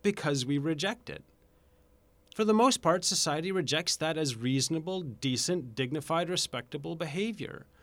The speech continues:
or respectful of women and children. Um, uh, if it were acceptable and, uh, broadly acceptable and decent and dignified, then they wouldn't care.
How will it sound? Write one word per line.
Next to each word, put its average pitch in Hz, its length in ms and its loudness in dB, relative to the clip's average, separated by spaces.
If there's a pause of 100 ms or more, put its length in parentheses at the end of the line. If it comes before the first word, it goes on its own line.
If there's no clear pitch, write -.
(260)
or 160 120 0
respectful 160 600 0
of 143 60 -2
women 135 240 -2
and 135 140 -2
children. - 500 -4 (640)
Um, 151 680 -4 (200)
uh, 123 240 -12
if 165 160 -4
it 147 100 -2
were 160 280 4
acceptable 139 880 -2
and, 110 240 -4 (120)
uh, 123 280 -8
broadly 135 520 6
acceptable 127 680 -2
and 104 240 -6
decent 143 400 0
and 110 160 -4
dignified, 139 680 0 (320)
then 185 320 -2
they 214 80 6
wouldn't 240 300 2
care. 170 360 0